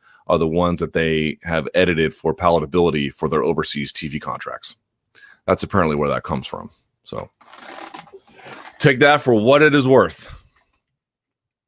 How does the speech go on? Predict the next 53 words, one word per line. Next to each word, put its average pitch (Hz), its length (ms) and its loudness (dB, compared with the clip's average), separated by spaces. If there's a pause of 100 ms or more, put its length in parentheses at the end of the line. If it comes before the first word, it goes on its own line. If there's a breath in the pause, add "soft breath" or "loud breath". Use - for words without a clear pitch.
(2500 soft breath)
Uh, 107 220 2
outcomes 156 480 2
from 139 160 -2
the 117 140 0
A 120 120 2
B 127 160 0
C 127 260 -2
meeting. 92 320 -2
Hey, 101 80 -4
Luke, 104 180 -4
can 104 80 -8
we 107 60 -2
get 110 100 0
an 98 100 -6
overall 107 340 4
take 107 240 -4
from 104 120 -4
you 101 120 2
regarding 101 360 2
the 92 80 -2
rules 123 460 0
package 85 480 -6
that 87 160 -6
the 85 120 -6
A 95 100 -2
B 98 100 -4
C 95 160 -6
approved 78 400 -8
this 78 180 -12
week? 120 360 -2 (420 loud breath)
How 104 80 2
might 104 180 4
these 95 140 -6
changes 85 360 -4
impact 85 340 -6
the - 40 -16
sport? 120 360 0
I'm 92 100 -2
very 113 180 4
excited 110 280 2
to 95 40 -6
see 104 160 -4
judging 95 300 -2
criteria 92 460 -2
more 101 260 0
defined, 95 520 -2
as 85 220 -6
this 87 140 -10
will 76 100 -10
hopefully 95 300 -4
prevent 78 380 -8
botched 80 300 -4
decisions. 76 600 -6